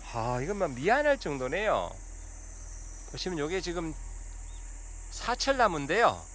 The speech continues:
아, 이 선녀벌레. 제가 음나무도 한번 보여드리겠습니다.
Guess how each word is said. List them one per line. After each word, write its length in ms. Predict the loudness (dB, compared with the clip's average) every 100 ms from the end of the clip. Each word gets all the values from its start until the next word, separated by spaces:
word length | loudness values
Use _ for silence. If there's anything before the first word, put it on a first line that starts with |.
| -10 -10 -10 -10 -10 -10 -10 -10 -10 -10 -10 -10 -10 -10 -10 -10 -8 -8 -8 -10 -10
아, 460 | -10 -8 -8 -8 -10 -10
이 60 |
선녀벌레. 640 | -8 -6 -4 -2 -2 -2 -4 -8 -10 -10 -12 -12 -12 -12 -10 -10 -10 -10 -10 -10 -10 -12 -14 -14 -14 -12 -12 -12 -12 -12 -12 -12 -14 -14 -14 -12 -12 -12 -12 -12 -10 -4
제가 240 | -2 0
음나무도 520 | 2 4 8 8 10
한번 100 | 10
보여드리겠습니다. 1080 | 10 6 6 4 2 -2 8 10 10 6 -2